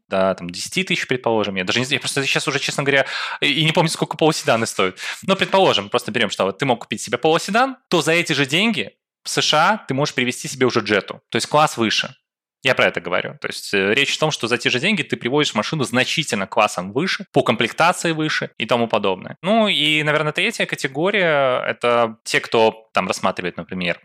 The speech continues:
э, машины семейного класса, имеется в виду там тех м-, моделей, которые тоже технически у нас нету, но это просто более широкий спектр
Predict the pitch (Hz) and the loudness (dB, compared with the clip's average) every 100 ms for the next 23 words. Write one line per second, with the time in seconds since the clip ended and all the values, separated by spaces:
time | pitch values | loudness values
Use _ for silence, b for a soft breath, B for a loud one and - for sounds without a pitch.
0 | _ - 95 98 - 101 95 107 104 98 | _ -6 -4 -2 -2 -4 -4 -2 -2 0
1 | 113 - 196 196 - 135 123 110 107 104 | -2 2 2 2 2 -2 0 -2 -2 -4
2 | 98 98 95 92 - 139 107 113 107 107 | -4 -4 -4 -6 0 0 2 0 -2 0
3 | 117 113 101 107 98 120 107 - 117 110 | 2 2 0 -2 0 0 -2 -4 -4 -4
4 | - 107 113 113 160 190 190 165 123 120 | -2 0 0 0 0 0 0 -2 0 2
5 | 104 101 104 107 110 113 - 101 101 98 | 2 2 -2 -4 -2 -2 0 2 4 4
6 | - 104 135 117 110 - - 135 127 - | 2 2 4 4 2 0 2 4 2 0
7 | - - - 107 - | -4 -2 0 -2 -4